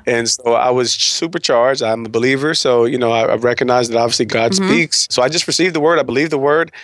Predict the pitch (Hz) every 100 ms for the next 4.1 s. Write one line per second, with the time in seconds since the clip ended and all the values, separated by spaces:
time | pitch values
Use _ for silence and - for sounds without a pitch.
0 | - - 120 117 135 - 214 196 185 175
1 | 165 156 139 127 143 - 151 127 127 -
2 | 135 135 143 143 135 - - 165 139 127
3 | 143 127 107 - 117 107 107 - 131 123
4 | 117